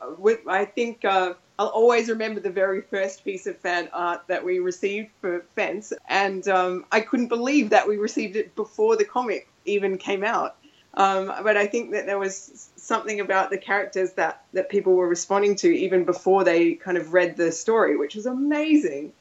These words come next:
And they're so, uh, like, fan artists are so talented, man. They're so, they're just incredible. Uh, it's a really amazing feeling when, um, you kind of,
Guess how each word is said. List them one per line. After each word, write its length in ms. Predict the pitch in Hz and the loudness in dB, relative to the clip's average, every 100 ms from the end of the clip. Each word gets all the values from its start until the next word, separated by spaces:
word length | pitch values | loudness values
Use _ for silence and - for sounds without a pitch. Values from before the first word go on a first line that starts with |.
| _ _ | _ _
And 120 | 233 | 0
they're 60 | 254 | 0
so, 460 | - - 254 247 240 | 0 4 8 8 6
uh, 80 | - | 4
like, 280 | 214 214 - - - | 2 2 -4 -16 -4
fan 260 | 277 311 | -2 2
artists 260 | 277 240 220 | 0 0 -4
are 60 | 208 | -8
so 260 | 262 254 | -6 -6
talented, 800 | 247 - 202 269 320 240 165 151 | -8 -16 -4 0 0 -2 -4 -6
man. 240 | 151 160 | -6 -4
They're 100 | 226 | -4
so, 300 | 226 247 247 247 _ - | -2 0 -2 -4 _ -4
they're 160 | 208 | -2
just 200 | 208 277 | -2 -4
incredible. 600 | 247 190 175 180 160 135 - | -4 -4 -2 -2 -2 -4 -2
Uh, 120 | 190 185 | -2 -2
it's 180 | 214 247 | -2 -2
a 80 | |
really 520 | 214 208 233 233 240 214 | -6 -6 -4 -2 -4 -2
amazing 680 | 202 196 190 196 180 185 | -4 0 0 0 -2 -6
feeling 520 | 180 208 202 160 160 | -4 -2 -2 -2 -6
when, 460 | 156 156 156 156 156 | -6 -6 -6 -8 -8
um, 360 | - 156 151 151 | -4 -4 -4 -6
you 120 | - | -8
kind 340 | - 196 170 165 | -8 -2 2 4
of, 240 | 160 151 | 2 -2